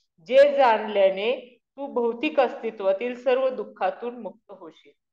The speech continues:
म्हणजे का अर्जुनाला देतायत ते पण आपण पुढे पाहूयात, की हे अर्जुनालाच का सांगत आहेत, की "मी तुला विज्ञान, ज्ञान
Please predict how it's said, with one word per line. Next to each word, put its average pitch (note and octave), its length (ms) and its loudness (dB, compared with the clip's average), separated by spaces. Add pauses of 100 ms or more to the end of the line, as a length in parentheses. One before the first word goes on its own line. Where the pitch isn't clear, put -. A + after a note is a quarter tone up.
(520)
म्हणजे G3 220 -8
का B3+ 180 0
अर्जुनाला A#3 600 2
देतायत G#3+ 360 -2 (120)
ते A#3 60 -4
पण A3+ 240 -4
आपण F#3+ 300 -6
पुढे F3+ 260 -8
पाहूयात, F3+ 420 -2 (380)
की D4 100 -8
हे D4 180 -2
अर्जुनालाच D4 840 0
का C#4+ 140 -4
सांगत G3 280 -10
आहेत, E3 280 -12 (520)
की B3 60 -16
"मी C4+ 180 -6
तुला C#4+ 280 2
विज्ञान, C4 760 -2 (340)
ज्ञान B3 640 -6